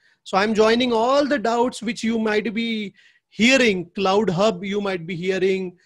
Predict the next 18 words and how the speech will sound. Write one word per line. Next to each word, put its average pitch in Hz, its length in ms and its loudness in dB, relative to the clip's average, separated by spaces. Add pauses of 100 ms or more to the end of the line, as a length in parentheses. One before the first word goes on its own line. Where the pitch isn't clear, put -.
(260)
or 180 200 -8
maybe 185 540 -4
Anypoint 233 560 0 (100)
platform 247 600 -2
you 233 160 -4
might 214 260 -2
be 190 120 -8
hearing. 185 560 -4 (200)
So - 140 -6
I 208 80 2
will 233 160 -4
join 226 360 -2
all 208 200 -2
the 196 120 -8
dots 170 340 -8
today, 143 300 -12 (540)
okay, 202 180 -4
technically. 208 680 -4